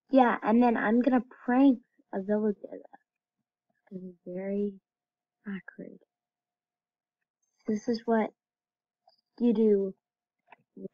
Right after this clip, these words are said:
when you play prank on, yeah, what you do. You're walking in. You're pretending, um,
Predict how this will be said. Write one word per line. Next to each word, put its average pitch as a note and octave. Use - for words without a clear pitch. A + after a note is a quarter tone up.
when F#3+
you F#3+
play G#3+
prank G#3
on, F#3+
yeah, G#3
what B3+
you B3
do. A#3
You're -
walking C4+
in. C4
You're A#3+
pretending, C4
um, G#3+